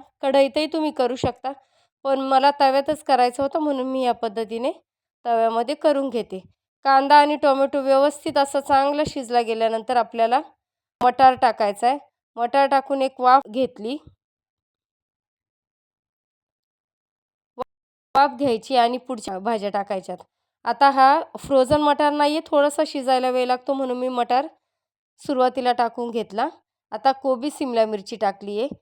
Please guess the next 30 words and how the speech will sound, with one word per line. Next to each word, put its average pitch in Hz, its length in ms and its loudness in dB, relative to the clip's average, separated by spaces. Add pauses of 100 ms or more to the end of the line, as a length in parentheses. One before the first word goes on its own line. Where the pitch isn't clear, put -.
(240)
यांना 254 340 -2
शिजायला 240 500 -2
खूप 269 260 -6
जास्त 269 280 0
वेळ 254 240 0
लागत 277 340 0
नाही, 233 220 -6 (480)
त्यामुळे 269 480 0 (320)
अगदी 254 420 -2
फास्ट 285 440 2
गॅसवर 269 380 0
परतत 262 480 -2
राहायचं 254 460 0 (580)
आणि 233 380 -4 (160)
भाज्या 220 420 -4
शिजवून 320 440 -2
घ्यायच्या. 208 380 -6 (460)
याच्यामध्ये 269 680 0 (260)
तुम्ही 277 200 -4
गाजराचाही 262 600 2
वापर 240 360 -2
करू 233 260 -6
शकता, 233 440 -4 (520)
परंतु 247 680 -4
मी 254 260 -8
गाजर 233 380 0
वगैरे 233 380 -2
टाकलेलं 226 600 -6
नाही 240 360 -2
आहे. 180 200 -18